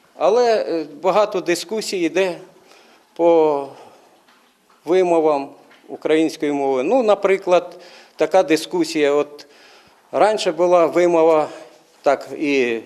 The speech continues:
у школах викладали, більше полтав-, полтавського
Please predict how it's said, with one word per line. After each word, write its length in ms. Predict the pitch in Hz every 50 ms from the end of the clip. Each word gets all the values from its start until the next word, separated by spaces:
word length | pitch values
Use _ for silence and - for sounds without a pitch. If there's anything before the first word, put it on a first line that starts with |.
| - - - _ _ _ _ _ _ _ _ _ _ - - - _ _ -
у 220 | - - 123 117 117
школах 520 | - - - 202 202 208 202 190 190 185
викладали, 720 | 175 170 - 175 175 170 - 165 170 165 160 160 156 147 135 - - - 127
більше 440 | 156 208 175 - - 175 170 156 - - - - - _ _ _ _ _ _ _ _
полтав-, 560 | - 165 156 160 185 175 147 - - - -
полтавського 920 | - 170 170 170 - 156 123 113 - - - - 127 98 107 101 95 101